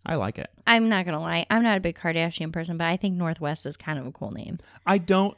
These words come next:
Speaker 1: I don't dislike the name North West.
Speaker 2: And I
Speaker 1: Like
Speaker 2: love the Pacific Northwest, so.
Speaker 1: So, yeah, so do I.
Speaker 2: Okay.
Speaker 1: Okay, great.
Speaker 2: Great.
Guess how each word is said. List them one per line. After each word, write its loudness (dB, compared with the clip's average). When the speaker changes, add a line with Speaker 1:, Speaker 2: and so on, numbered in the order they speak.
Speaker 1:
I 4
don't 4
dislike 2
the 0
name 0
North 0
West. -4
Speaker 2:
And 4
I 6
Speaker 1:
Like 4
Speaker 2:
love 8
the -2
Pacific -4
Northwest, -4
so. -2
Speaker 1:
So, 8
yeah, 0
so 0
do 2
I. -6
Speaker 2:
Okay. -4
Speaker 1:
Okay, 2
great. -2
Speaker 2:
Great. 0